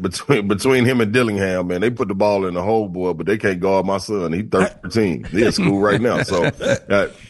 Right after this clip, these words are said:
Speaker 1: they gotta do something with that. But other than that, man, they are, they're fun to watch. I think this, this team is a bunch that came back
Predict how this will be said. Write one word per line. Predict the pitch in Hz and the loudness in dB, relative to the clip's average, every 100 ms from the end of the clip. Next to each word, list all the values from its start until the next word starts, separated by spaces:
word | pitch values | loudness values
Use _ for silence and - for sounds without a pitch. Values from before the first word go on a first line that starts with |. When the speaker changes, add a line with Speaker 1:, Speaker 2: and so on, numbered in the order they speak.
| - | 0
Speaker 1:
they | 104 | 2
gotta | 120 123 | 2 0
do | 107 113 | 0 -4
something | 120 143 104 | 0 0 0
with | 98 92 | -2 -2
that. | 110 90 | -2 -2
But | 90 | -2
other | 107 104 | -2 -2
than | 98 | -2
that, | 107 95 | -2 0
man, | 98 95 | 0 0
they | 101 | 2
are, | 95 78 | 0 -2
they're | 95 | -4
fun | 95 101 101 | 0 0 2
to | 92 | 2
watch. | 87 95 87 | 2 2 0
I | - | -4
think | 82 95 | -6 -4
this, | 85 87 - | -4 -6 -4
this | 90 - | -4 0
team | 101 95 85 | 2 2 2
is | 87 | 0
a | 82 | 0
bunch | 80 101 95 | 2 2 0
that | - | -4
came | - 95 90 | 0 2 2
back | 82 101 107 - | 2 2 0 -8